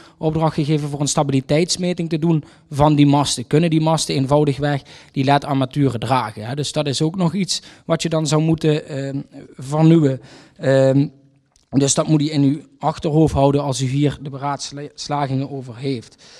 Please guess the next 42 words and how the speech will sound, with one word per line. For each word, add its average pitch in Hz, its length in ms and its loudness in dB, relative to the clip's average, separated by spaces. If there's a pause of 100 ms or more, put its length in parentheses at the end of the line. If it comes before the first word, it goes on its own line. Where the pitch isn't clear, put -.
(140)
Ehm, 131 360 0 (340)
uiteraard 160 640 0
is 156 140 -8
het 147 120 -10
zo 160 240 -2
dat 127 160 -10
ledverlichting 147 800 -2
ook 143 180 -4
een 131 100 0
bijdrage 135 520 -4
levert 127 260 -4
aan 117 100 -4
duurzaamheid. 156 540 2
Maar 139 100 -6
de 123 60 -8
andere 139 280 -2
kant 139 240 -4
van 131 280 -6 (220)
de 147 80 -12
medaille 131 400 -2
heeft 123 200 -6
mevrouw 117 260 -8
Vulmer, 175 480 -2 (320)
eh, 139 260 2 (220)
aangegeven, 135 640 0
zeg 135 200 -4
ik 123 120 -16
richting 131 320 -10
de 123 60 -10
heer 120 240 -12
Pluimen. 123 440 -8 (280)
En 127 260 -6
volgens 127 280 -8
mij 139 160 -2
heeft 131 280 -8
de 135 80 -16
heer 113 200 -12
Hardy 143 400 -12
geen 139 180 -12
aanvullende 127 720 -14
vraag 117 380 -14
aan 113 280 -18